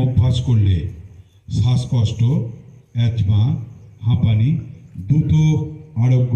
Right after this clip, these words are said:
হতে সাহায্য করে। বিশেষ করে যাদের ফ্যারেঞ্জাইটিস আছে ও টনসিলাইটিস আছে, তাদের ক্ষেত্রেও এটা অনেক উপকার দেয়। অনেকের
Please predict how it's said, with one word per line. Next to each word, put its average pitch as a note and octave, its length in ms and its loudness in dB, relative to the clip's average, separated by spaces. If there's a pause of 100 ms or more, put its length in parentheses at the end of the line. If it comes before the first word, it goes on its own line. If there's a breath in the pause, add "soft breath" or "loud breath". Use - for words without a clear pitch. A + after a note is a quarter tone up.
হতে A2 160 2 (100)
সাহায্য G#2 280 2 (140)
করে। E2+ 180 2 (1500)
বিশেষ - 260 2 (100)
করে E3+ 160 2 (120)
যাদের C#3 240 2 (100)
ফ্যারেঞ্জাইটিস C#3 720 2 (120)
আছে C3+ 220 2 (360)
ও - 20 4 (160)
টনসিলাইটিস C3 760 0 (100)
আছে, C3 200 0 (500 loud breath)
তাদের C3+ 340 2
ক্ষেত্রেও A2+ 420 2 (480)
এটা A2+ 200 2 (580)
অনেক D3 180 2 (120)
উপকার F#2+ 320 4 (100)
দেয়। D#2+ 180 -2 (1700)
অনেকের E3 520 0